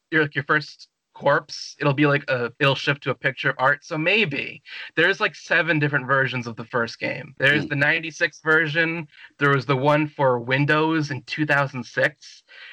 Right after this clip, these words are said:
Speaker 1: There was the one for P S P, I O S, and three D S, but the three D S one's a little bit different.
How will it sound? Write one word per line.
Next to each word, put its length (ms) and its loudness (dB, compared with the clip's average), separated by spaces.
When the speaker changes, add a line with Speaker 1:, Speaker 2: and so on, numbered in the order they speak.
Speaker 1:
There 100 4
was 120 2
the 80 -4
one 220 2
for 220 -2
P 200 0
S 220 0
P, 240 0
I 200 4
O 100 2
S, 480 -2
and 140 -2
three 220 2
D 200 -2
S, 260 0
but 100 -20
the 60 -18
three 200 -2
D 120 2
S 160 0
one's 180 0
a 40 -4
little 140 2
bit 140 -8
different. 460 -2